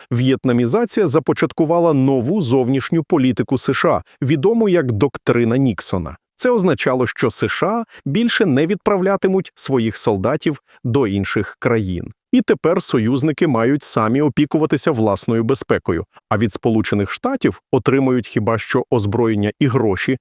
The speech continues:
якщо це не зашкодить, власне, американським національним інтересам. Окрім цього, доктрина Ніксона відійшла від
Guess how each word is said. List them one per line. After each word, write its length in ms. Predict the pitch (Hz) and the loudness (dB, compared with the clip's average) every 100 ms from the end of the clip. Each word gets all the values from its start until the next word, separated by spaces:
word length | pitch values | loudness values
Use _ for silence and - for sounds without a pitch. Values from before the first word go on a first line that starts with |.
| _ - | _ -4
якщо 360 | 214 185 - - | -2 0 0 0
це 180 | 180 | 0
не 140 | 160 160 | 0 2
зашкодить, 580 | 160 - - 143 147 120 | 0 0 0 0 0 0
власне, 380 | 113 - 143 | 0 0 -2
американським 640 | 156 139 113 104 98 - 113 | 0 0 0 -2 0 0 0
національним 680 | 117 - 104 80 80 90 101 | 0 0 -2 -2 -4 -2 -2
інтересам. 500 | 95 123 87 - 50 - _ _ _ - | -2 -2 -2 -8 -12 -20 _ _ _ -4
Окрім 320 | 120 - 113 | -2 0 -2
цього, 360 | - 214 156 185 - | -2 0 0 -2 -4
доктрина 500 | 165 - 269 247 196 | -4 -2 0 0 0
Ніксона 500 | 185 226 - 151 127 | 0 -2 -2 0 0
відійшла 500 | 135 147 160 220 226 | 0 -2 -2 -2 0
від 140 | 175 | -2